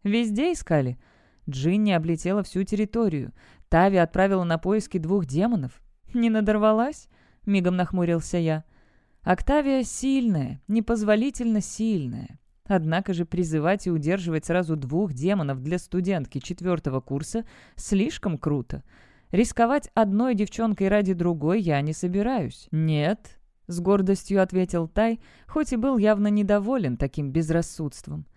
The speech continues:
«Но до завтрашнего утра она нам не помощница. Все, что могли, мы обыскали, но, сам понимаешь,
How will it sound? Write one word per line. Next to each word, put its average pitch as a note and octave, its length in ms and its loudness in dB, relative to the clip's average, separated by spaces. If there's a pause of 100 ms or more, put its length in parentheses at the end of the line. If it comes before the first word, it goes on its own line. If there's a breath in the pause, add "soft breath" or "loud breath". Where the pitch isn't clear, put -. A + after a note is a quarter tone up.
(420 soft breath)
«Но G3+ 260 0
до D#4 120 4
завтрашнего A#3 600 2
утра F#3 400 2
она F#3 180 2
нам F3 280 0
не F#3 80 0
помощница. D#3 840 -4 (340 soft breath)
Все, F3+ 220 0
что - 160 -4
могли, F3+ 380 0
мы G3 140 2
обыскали, E3 800 -2
но, C#3 160 -6
сам G3+ 300 -2
понимаешь, E3 720 -2